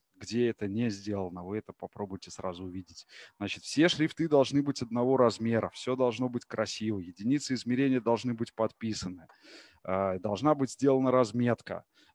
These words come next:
А, про цвета, насколько я понимаю, сегодня будет еще спикер, который эту тему разжует, но с цветами тоже все понятно, что там зеленый хорошо, красный плохо, к этому все привыкли, это надо делать. Значит, все красиво пунктирчиками.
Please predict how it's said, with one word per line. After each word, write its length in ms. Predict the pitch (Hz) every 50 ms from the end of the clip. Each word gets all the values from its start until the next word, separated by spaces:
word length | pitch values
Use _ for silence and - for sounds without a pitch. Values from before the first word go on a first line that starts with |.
| _
А, 240 | - 107 107 107 101 -
про 140 | - 123 -
цвета, 440 | - - 120 127 - - 165 170 180
насколько 440 | 170 147 - - - 131 127 - 127
я 40 | 117
понимаю, 420 | - - 120 123 123 131 127 123 113
сегодня 400 | - - 120 120 120 107 117 110
будет 360 | 107 113 117 113 123 120 -
еще 180 | 104 - - 117
спикер, 420 | - - - 127 120 - 120 -
который 380 | - - 104 - 113 110 110 110
эту 120 | 107 - 104
тему 340 | - - 117 110 110 110 107
разжует, 600 | 107 101 101 - 113 113 113 135 156 170 170 - -
но 460 | 120 117 120 131 131 127 123 117 113
с 80 | 104 -
цветами 440 | - - 113 110 - 127 131 127 123
тоже 300 | - - 123 120 104 113
все 200 | - - - 110
понятно, 500 | - - 110 110 117 113 107 98 - 90
что 180 | - - - 98
там 200 | - 95 90 87
зеленый 440 | - - 101 101 120 127 127 127 120
хорошо, 460 | - - 117 120 - - - 120 120
красный 400 | - - 120 120 113 - 113 110
плохо, 400 | - - 117 123 127 123 - 113
к 100 | - -
этому 260 | 110 - 113 110 107
все 200 | 101 - - 113
привыкли, 560 | - - - 110 113 123 131 131 - - 117 113
это 160 | 113 - 113
надо 240 | 113 107 104 95 95
делать. 500 | 95 98 107 110 101 90 85 - - - _ - - - - - - - - _ -
Значит, 260 | 98 107 - 95 -
все 260 | - - - 143 151 156
красиво 460 | - 147 135 - - - 165 151 131
пунктирчиками. 960 | - - 156 131 - - - 147 139 127 - - 117 - - 90 82 80 78